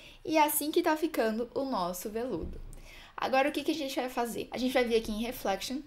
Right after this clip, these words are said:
colocar um pouquinho só de reflexo assim, tá?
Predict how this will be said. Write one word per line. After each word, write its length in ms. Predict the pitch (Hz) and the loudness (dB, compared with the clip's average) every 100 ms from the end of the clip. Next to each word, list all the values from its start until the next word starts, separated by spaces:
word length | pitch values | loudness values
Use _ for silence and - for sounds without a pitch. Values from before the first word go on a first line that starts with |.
| - | -10
colocar 500 | - 262 269 269 302 | -4 0 0 0 -2
um 140 | 320 320 | 0 -2
pouquinho 840 | - 302 339 - - 294 311 285 | -2 -2 -2 -4 -10 -6 -4 -4
só 260 | - 226 220 | -4 -4 -4
de 140 | 214 | -4
reflexo 640 | 208 202 - 175 175 - | -8 -10 -6 -6 -6 -10
assim, 360 | - - - - - _ _ - - | -8 -6 -6 -8 -14 _ _ -20 -10
tá? 240 | 185 339 | -8 -8